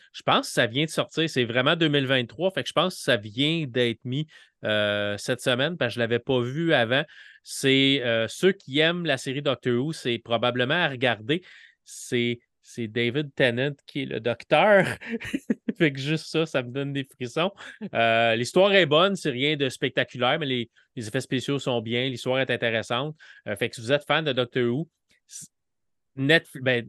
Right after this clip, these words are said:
Disney Plus a acheté les droits de distribution de Doctor Who. Il y a juste pas les dernières saisons. Puis j'avoue, moi, j'ai décroché de Doctor Who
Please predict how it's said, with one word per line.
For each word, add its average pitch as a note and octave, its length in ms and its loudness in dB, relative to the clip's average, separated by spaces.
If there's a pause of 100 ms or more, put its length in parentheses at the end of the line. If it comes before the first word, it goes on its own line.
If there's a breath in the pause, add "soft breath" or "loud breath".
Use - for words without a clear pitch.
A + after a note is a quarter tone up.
(100)
Disney D#3 460 2
Plus E3+ 360 -2
a C3 80 2
acheté A#2+ 240 -4
les C#3 200 -2
droits A#2+ 360 0 (380 soft breath)
de B2+ 160 0
distribution C3 520 -4
de C3 120 0
Doctor A#2+ 440 2
Who. F3 140 -4 (380 soft breath)
Il B2+ 80 2
y - 20 4
a B2+ 40 4
juste F#3+ 260 0
pas E3+ 240 4
les D#3+ 160 2
dernières C3+ 480 0
saisons. B2+ 480 -2
Puis B2+ 140 -10
j'avoue, C#3+ 540 4 (280 soft breath)
moi, E3+ 160 2
j'ai D#3 120 2
décroché C#3 480 -2
de D#3 60 -6
Doctor C3+ 480 0
Who E3 300 -4